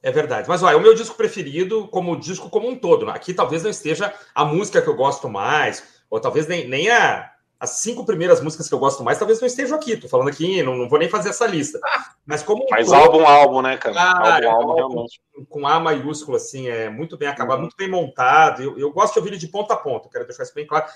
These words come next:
Speaker 1: Agora eu tava um tempo sem ouvir, aí como a gente bolou essa pauta, eu tive a alegria de escutar de ponta a ponta aí o, o Siren. Gosto demais.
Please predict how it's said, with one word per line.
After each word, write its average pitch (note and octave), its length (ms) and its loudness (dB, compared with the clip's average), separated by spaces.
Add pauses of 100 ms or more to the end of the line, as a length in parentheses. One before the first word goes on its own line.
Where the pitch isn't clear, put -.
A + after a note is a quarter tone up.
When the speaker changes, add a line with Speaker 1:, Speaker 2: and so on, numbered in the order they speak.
Speaker 1:
Agora A#3 220 8
eu B3 80 6
tava G#3+ 160 0
um F#3+ 60 -8
tempo G3 200 -10
sem E3+ 160 -8
ouvir, D3+ 320 -6
aí F#3 80 -4
como E3+ 140 -12
a E3+ 40 -8
gente E3+ 300 -18
bolou D#3+ 240 4
essa E3 180 0
pauta, E3+ 500 -2 (360)
eu B2 60 -20
tive D3+ 160 -2
a - 20 0
alegria F#3+ 380 -2
de F3+ 80 -8
escutar D3 760 -2 (240)
de B2+ 100 -18
ponta D#3+ 280 -4
a - 20 -4
ponta D3 340 -8
aí C3+ 120 -6
o, D3+ 240 -8
o D3 60 -14
Siren. G#2 480 -10
Gosto C#3 280 -8
demais. - 540 -16